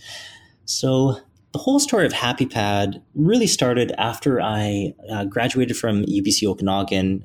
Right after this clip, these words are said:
uh, studying electrical engineering. My, uh, supervisor at the time, Doctor Kenneth Chow, uh, we worked together on some research. We filed a patent together and had this, you know, very technical project we worked on.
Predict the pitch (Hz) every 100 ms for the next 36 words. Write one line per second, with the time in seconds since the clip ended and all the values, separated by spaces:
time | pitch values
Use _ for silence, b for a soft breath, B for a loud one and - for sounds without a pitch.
0 | - - 76 - 107 101 82 87 - 95
1 | 85 82 87 73 - - _ _ - 110
2 | 110 110 104 101 B B B _ - 101
3 | 95 - - - 107 87 - - - 82
4 | 80 147 170 131 - 113 - 104 95 -
5 | 78 78 117 165 b b - 92 92 95
6 | 143 131 156 170 143 131 139 135 - 110
7 | 113 - 123 120 120 - 104 107 98 101
8 | 113 - - 101 101 90 110 - 98 92
9 | 98 85 - 95 85 92 92 92 B B
10 | - 95 92 90 - - 147 139 - 123
11 | 117 196 - 147 - - 117 - 87 95
12 | 104 - 92 92 90 - 85